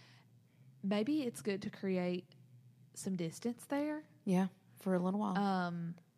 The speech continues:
Speaker 1: to get some clarity.
Speaker 2: For sure.
Speaker 1: I hope that that helped answer your question.
Speaker 2: I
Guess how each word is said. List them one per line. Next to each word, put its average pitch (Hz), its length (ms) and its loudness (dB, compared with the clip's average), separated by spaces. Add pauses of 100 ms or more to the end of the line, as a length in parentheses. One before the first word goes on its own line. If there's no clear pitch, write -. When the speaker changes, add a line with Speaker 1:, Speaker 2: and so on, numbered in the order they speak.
(120)
Speaker 1:
to 220 100 6
get 190 160 0
some 180 140 -6
clarity. 65 520 -8 (240)
Speaker 2:
For 180 120 -4
sure. 170 360 -2 (960)
Speaker 1:
I 214 40 -10
hope 233 120 -6
that 277 120 -6
that 220 120 -6
helped 185 240 -6
answer 180 260 -10
your 143 100 -8
question. - 540 -12 (1800)
Speaker 2:
I - 20 -20